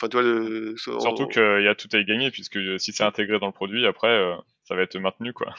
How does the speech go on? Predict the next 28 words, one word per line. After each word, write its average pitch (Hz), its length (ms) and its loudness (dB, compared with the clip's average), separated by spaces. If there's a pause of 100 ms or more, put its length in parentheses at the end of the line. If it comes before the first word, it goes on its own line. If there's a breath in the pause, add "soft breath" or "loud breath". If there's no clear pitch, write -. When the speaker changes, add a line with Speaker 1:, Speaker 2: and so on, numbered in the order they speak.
(140)
Speaker 1:
Ah 175 60 4
ouais, 202 100 8
et - 20 6
puis - 140 0
même 143 160 6
la 131 100 8
satisfaction 123 640 0
du 123 140 -10
gars 170 140 6
qui 170 80 -2
a - 40 -2
contribué 120 380 -8
au 147 40 -4
truc, 196 220 -8
tu - 80 -8
vois. 156 120 -4
Enfin, 131 180 -6
euh, 110 760 -8
c'est, - 260 -10
c'est, 107 400 -12 (600)
on 143 100 -6
est 127 120 0
quand 135 100 6
même 127 180 4
tous 160 220 0
un 120 80 4
peu, 139 120 -6
euh, 113 640 0